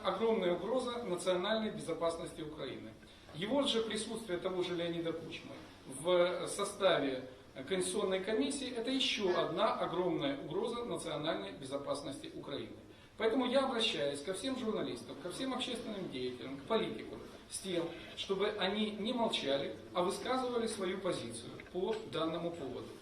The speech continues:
Мы все равно доведем, э, дело по ответственности Леонида Кучмы, Владимира Литвина и прочих лиц до логического завершения. Я прекрасно понимаю, что на сегодняшний день,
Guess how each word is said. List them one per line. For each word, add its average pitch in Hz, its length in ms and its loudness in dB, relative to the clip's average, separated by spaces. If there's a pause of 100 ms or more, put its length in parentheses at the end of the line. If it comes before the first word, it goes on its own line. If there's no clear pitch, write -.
(380)
Мы 220 120 2
все 262 180 2
равно 190 500 4 (440)
доведем, 214 680 4 (120)
э, 139 240 -2 (240)
дело 165 380 4 (240)
по 175 320 6
ответственности 175 640 0
Леонида 165 460 2
Кучмы, 165 420 -4
Владимира 170 480 0
Литвина 165 520 0
и - 160 -6
прочих 175 360 0
лиц 226 300 -2 (640)
до 226 340 2
логического 175 600 0
завершения. 160 640 -2 (560)
Я 269 320 8
прекрасно 262 420 4
понимаю, 175 640 0
что - 440 0
на 175 120 0
сегодняшний 220 640 0
день, 254 440 0